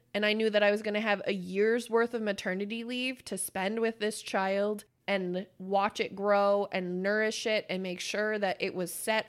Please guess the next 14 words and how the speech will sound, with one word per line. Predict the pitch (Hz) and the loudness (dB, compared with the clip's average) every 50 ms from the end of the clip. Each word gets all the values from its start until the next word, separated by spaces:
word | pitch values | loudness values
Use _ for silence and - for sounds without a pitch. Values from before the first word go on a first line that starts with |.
| _ | _
up | - 202 214 - | 0 2 2 0
for | - - - 196 - | -4 -4 -4 -2 0
a | - 180 180 | 0 -2 -4
successful | - - 175 _ - - - - 208 208 226 220 - - 240 240 247 | -4 -10 -12 _ -12 -14 -2 2 4 4 4 2 0 0 2 2 2
first | 240 - - 202 202 220 - - - | 0 0 0 0 0 0 -2 -4 -12
year | - 190 190 208 214 226 247 247 | -10 -6 -2 2 2 4 4 2
of | - - 185 185 180 185 | 2 0 -2 -2 0 -2
life, | 180 180 175 180 202 294 - - - - - _ _ _ | -2 0 0 0 -2 -6 -8 -10 -20 -20 -20 _ _ _
that | - - | -2 0
would | - 427 320 | 0 0 -2
be | 269 - 214 | 0 -2 -2
a | |
different | 202 196 214 214 - 233 220 214 | 0 0 -2 -2 -2 -4 -6 -4
story. | - - - 233 220 247 269 143 - - - - | -8 -6 -4 -2 -2 0 -2 -2 -6 -8 -12 -20